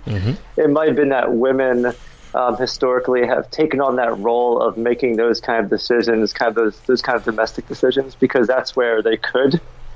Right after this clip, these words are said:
Speaker 2: exercise power. That's where they
Speaker 1: Mm.
Speaker 2: could have some amount of power, status, and, and be in that, you know, being a, being a decision-making role. So there's,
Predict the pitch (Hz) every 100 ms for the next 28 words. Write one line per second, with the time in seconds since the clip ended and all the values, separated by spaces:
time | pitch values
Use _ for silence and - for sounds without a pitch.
0 | - - - 147 - 147 156 160 - 151
1 | 165 175 170 131 123 135 113 107 92 127
2 | 120 113 123 110 - 147 139 139 143 147
3 | 147 143 - - - - - - 127 143
4 | 143 143 - - 135 143 151 147 - -
5 | - 120 117 120 117 127 127 120 120 -
6 | 127 120 104 127 120 117 123 110 120 117
7 | 101 107 135 135 160 165 185 175 180 -
8 | 143 127